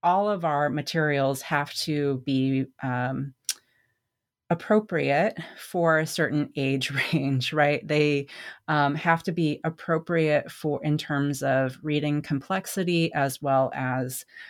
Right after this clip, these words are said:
content. So also keep in mind that this entire museum, it's, it's dedicated to, like,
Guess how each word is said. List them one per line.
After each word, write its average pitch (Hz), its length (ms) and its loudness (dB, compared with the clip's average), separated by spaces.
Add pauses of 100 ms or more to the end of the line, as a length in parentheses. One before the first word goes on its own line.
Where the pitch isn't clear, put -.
(120)
content. - 640 -4
So 165 380 2 (420)
also 247 440 4
keep 233 220 -2
in 190 140 4
mind 151 300 2
that 147 100 -4
this 156 220 0
entire 165 460 2
museum, 143 800 0
it's, - 380 -6 (220)
it's 151 260 -2
dedicated 147 720 0
to, 135 380 0
like, 127 300 0